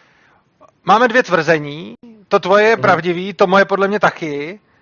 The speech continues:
Speaker 1: a já souhlasím s oběma, ale myslím si, že ty, ty tvrzení, každý mluví o něčem jiným, že jsou to prostě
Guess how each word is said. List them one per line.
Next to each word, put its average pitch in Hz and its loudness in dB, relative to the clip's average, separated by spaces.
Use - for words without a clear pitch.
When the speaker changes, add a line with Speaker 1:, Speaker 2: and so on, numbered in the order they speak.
Speaker 1:
a 180 4
já 185 6
souhlasím 196 2
s 208 -10
oběma, 160 0
ale 185 0
myslím 190 -2
si, 190 -10
že 185 0
ty, 196 -4
ty 180 -6
tvrzení, 185 -4
každý 190 0
mluví 190 0
o 196 -4
něčem 180 -2
jiným, 151 -4
že 151 -12
jsou 143 -14
to 170 -8
prostě 170 -6